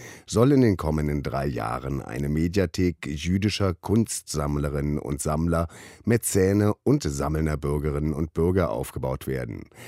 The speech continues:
Das teilten die Einrichtungen in Berlin und München mit.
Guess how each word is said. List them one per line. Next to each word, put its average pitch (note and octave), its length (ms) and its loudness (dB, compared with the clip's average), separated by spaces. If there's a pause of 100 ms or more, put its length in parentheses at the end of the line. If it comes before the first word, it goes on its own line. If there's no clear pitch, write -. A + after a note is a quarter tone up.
(240)
Das B2+ 260 0
teilten D#2 360 0
die C2 160 -2
Einrichtungen B1 720 -4
in B1+ 180 -6
Berlin C#2 320 -2
und D#2+ 220 -2
München E2+ 420 0
mit. C#2+ 160 -4